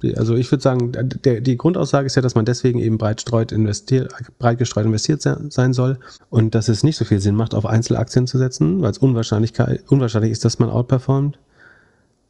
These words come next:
Andererseits, wenn, wenn es einem Spaß macht und man irgendwie alle Tassen im Schrank hat, kann man das natürlich trotzdem versuchen. Im Zweifel lernt man was dabei, was man woanders wieder,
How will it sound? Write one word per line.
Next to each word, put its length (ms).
Andererseits, 920
wenn, 380
wenn 200
es 140
einem 140
Spaß 400
macht 420
und 160
man 220
irgendwie 680
alle 180
Tassen 260
im 100
Schrank 280
hat, 140
kann 140
man 80
das 80
natürlich 260
trotzdem 460
versuchen. 340
Im 120
Zweifel 360
lernt 180
man 120
was 140
dabei, 260
was 140
man 160
woanders 320
wieder, 200